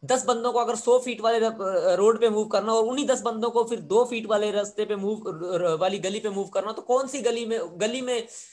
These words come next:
जो दो फीट की गली है उसमें से वो easily move कर जाएंगे या सौ फीट का जो रास्ता है उसमें से जल-, easily move कर जाएंगे?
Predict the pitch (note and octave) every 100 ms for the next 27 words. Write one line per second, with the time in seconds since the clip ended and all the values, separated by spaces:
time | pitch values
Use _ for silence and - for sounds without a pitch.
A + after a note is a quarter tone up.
0 | _ - F3+ A#3+ B3+ C4 A#3+ G#3+ A3+ A#3
1 | A3 A#3+ C4 B3+ A#3+ G#3+ A3+ A#3 G#3+ A3+
2 | G#3+ A3+ C#4 C4+ B3 B3+ A#3+ - A#3+ G#3+
3 | G#3+ G#3+ A#3 G#3+ G#3 A3 G3+ G3 - G3+
4 | F#3+ G#3 F#3 D#3+ D3 C3+ A#2+ A2+